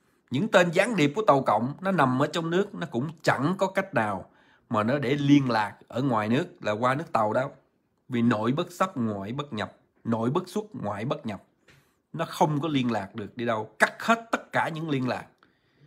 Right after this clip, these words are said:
Nó nói như vậy để cho những người đảng viên Đảng Cộng sản Việt Nam hãy an tâm. Mình chỉ cần trưng cầu dân ý. Mà trong khi trưng cầu dân ý hiện nay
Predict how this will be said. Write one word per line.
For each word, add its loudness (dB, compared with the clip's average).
Nó -6
nói 0
như 2
vậy 6
để -4
cho 6
những 0
người 2
đảng 2
viên 0
Đảng -2
Cộng -4
sản -4
Việt -8
Nam -4
hãy -4
an -4
tâm. 4
Mình 6
chỉ 0
cần 0
trưng -2
cầu -2
dân -4
ý. -2
Mà 0
trong 2
khi 0
trưng 0
cầu 6
dân 2
ý 0
hiện 0
nay 4